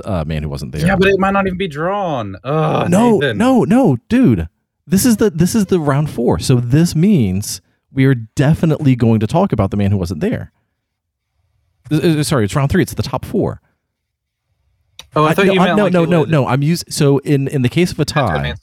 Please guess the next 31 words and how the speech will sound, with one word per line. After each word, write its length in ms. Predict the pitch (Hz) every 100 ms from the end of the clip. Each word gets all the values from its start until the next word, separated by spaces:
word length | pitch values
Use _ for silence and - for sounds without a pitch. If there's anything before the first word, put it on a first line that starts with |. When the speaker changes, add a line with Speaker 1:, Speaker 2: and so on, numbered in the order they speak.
| -
Speaker 2:
to 60 |
a 40 | 101
chaos 420 | - 131 104 87
bracket. 360 | - - - -
Speaker 1:
I 80 | 117
can, 280 | 143 131 151
no, 220 | 92 78
in 180 | - 123
the 80 |
case 220 | 120 151 165
of 80 |
a 20 | 165
tie. 460 | 135 80 67 76 - _ _ _ _ _
See, 120 | 147 143 -
see, 100 | -
this 140 | 131 175
is 60 |
why 80 | 196
I 40 | 147
said 180 | 160
things 160 | 147 104
at 60 | 110
the 80 | 95
start 240 | - 196
of 60 | 117
the 100 | 95
episode 420 | - 98 107 104
<laughs> 200 | - -
to 100 | 330
make 240 | 247 151
sure 300 | - 160 147